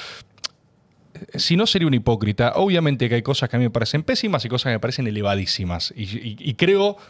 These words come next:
al menos en mi propio termómetro, que existen cosas que están buenas y cosas que están malas, con toda la subjetividad que uno quiera ponerle. Y después, al mismo tiempo, es como que nunca termino yo, muy personalmente,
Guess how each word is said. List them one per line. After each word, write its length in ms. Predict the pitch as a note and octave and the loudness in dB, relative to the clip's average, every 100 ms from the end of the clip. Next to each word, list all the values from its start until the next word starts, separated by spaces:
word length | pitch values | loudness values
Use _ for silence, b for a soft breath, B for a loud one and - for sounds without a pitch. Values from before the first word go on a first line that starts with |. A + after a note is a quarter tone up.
| B B F#2 | B B -6
al 180 | F2 | -2
menos 240 | G#2 A#2+ - | 2 2 2
en 60 | C#3 | 0
mi 60 | |
propio 240 | C#3+ D#3+ F#3 | 0 -2 -2
termómetro, 400 | B3 C4 C4 F3 | 0 0 0 -2
que 80 | G#2+ | -4
existen 260 | A#2 A2+ | -6 -6
cosas 180 | A2 C3 | -4 -4
que 20 | |
están 180 | D3+ A3+ | -2 0
buenas 260 | B3 - - | 0 -2 -4
y 40 | |
cosas 140 | C#3+ | -2
que 60 | B2+ | 0
están 200 | A2 A2 | 0 2
malas, 240 | G2+ F2+ | 2 0
con 160 | - D3 | 0 0
toda 140 | A3+ | 2
la 60 | D#3+ | 0
subjetividad 520 | - A2+ A2+ A2+ A2+ | -2 -4 -2 0 2
que 60 | G#2+ | 0
uno 100 | G#2 | -2
quiera 180 | G2+ G2 | -2 -2
ponerle. 400 | G2 F2+ F2 - B B B B B | -2 -2 -6 -10 B B B B B
Y 80 | F3 | 2
después, 640 | F#3+ - A#3+ - - - _ - - | 2 0 0 0 -2 -6 _ -12 -2
al 260 | D3+ F3+ G3+ | 2 4 4
mismo 500 | C#4 D#4+ G3+ F#3+ F#3 | 4 4 4 2 0
tiempo, 380 | G#3 G#3+ G3+ | 0 0 0
es 40 | G3+ | -2
como 260 | F3 D#3 | 2 2
que 100 | D3 | 4
nunca 420 | D3 F#3 G3+ F#3+ - | 4 4 2 0 2
termino 440 | D#3+ E3 C#3 G#2 | 2 4 4 4
yo, 260 | - D#3 A#2 | 4 4 4
muy 300 | D3 G#3 E3 | 4 2 2
personalmente, 880 | B2+ - C3+ C#3 C#3 C3 D3+ E3 | 0 2 2 2 2 0 -2 -2